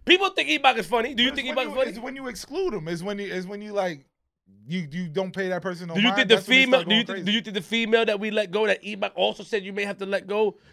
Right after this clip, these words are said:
Speaker 1: Do you think that sh-, did you see her doing that?
Speaker 2: Yeah.
Speaker 1: So why you ain't say nothing?
Speaker 2: I, I
Speaker 1: You
Speaker 2: it,
Speaker 1: did
Speaker 2: it,
Speaker 1: it.
Speaker 2: it has to,
Speaker 1: You
Speaker 2: it's
Speaker 1: don't
Speaker 2: a
Speaker 1: say
Speaker 2: series
Speaker 1: nothing.
Speaker 2: of
Speaker 1: And, and,
Speaker 2: events.
Speaker 1: and the only thing
Speaker 2: It's
Speaker 1: you
Speaker 2: a
Speaker 1: can
Speaker 2: series
Speaker 1: base,
Speaker 2: of events.
Speaker 1: the
Speaker 2: You
Speaker 1: only
Speaker 2: have
Speaker 1: thing
Speaker 2: to
Speaker 1: you can
Speaker 2: do
Speaker 1: base it off
Speaker 2: something
Speaker 1: of it,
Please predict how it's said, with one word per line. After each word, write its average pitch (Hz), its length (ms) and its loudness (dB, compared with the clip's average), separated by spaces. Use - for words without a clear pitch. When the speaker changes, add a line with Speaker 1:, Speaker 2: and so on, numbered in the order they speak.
Speaker 1:
Do 185 80 0
you 214 80 4
think 214 160 -6
that 190 160 0
sh-, - 100 -10
did 156 160 -4
you 190 80 -2
see 196 200 -4
her 190 180 6
doing 214 320 0
that? 214 280 -2
Speaker 2:
Yeah. 107 220 -18
Speaker 1:
So 208 100 -4
why 208 120 8
you 240 140 4
ain't 226 120 2
say 254 160 2
nothing? 117 380 -6
Speaker 2:
I, 107 40 -20
I 101 60 -16
Speaker 1:
You 220 100 4
Speaker 2:
it, 196 80 -2
Speaker 1:
did 311 220 8
Speaker 2:
it, 262 160 8
Speaker 1:
it. - 80 -14
Speaker 2:
it 220 100 -2
has 254 280 -2
to, 208 220 -4
Speaker 1:
You 240 120 2
Speaker 2:
it's 233 80 -6
Speaker 1:
don't 294 200 10
Speaker 2:
a 240 40 0
Speaker 1:
say 294 140 4
Speaker 2:
series 302 280 6
Speaker 1:
nothing. 240 160 8
Speaker 2:
of 208 40 6
Speaker 1:
And, 226 80 10
and, 233 100 12
Speaker 2:
events. 240 220 0
Speaker 1:
and 240 140 10
the - 20 4
only 311 220 8
thing 349 140 6
Speaker 2:
It's 311 100 6
Speaker 1:
you 330 40 4
Speaker 2:
a 277 40 0
Speaker 1:
can 320 80 4
Speaker 2:
series 311 140 6
Speaker 1:
base, 294 40 0
Speaker 2:
of 285 60 -2
events. 262 400 -4
Speaker 1:
the 160 40 -8
Speaker 2:
You 214 60 6
Speaker 1:
only 269 140 10
Speaker 2:
have 262 100 8
Speaker 1:
thing 359 120 6
Speaker 2:
to - 40 6
Speaker 1:
you 330 60 2
can 277 100 6
Speaker 2:
do 294 60 10
Speaker 1:
base 330 100 8
it 320 60 10
off 285 60 10
Speaker 2:
something 294 160 10
Speaker 1:
of 262 80 2
it, 247 160 4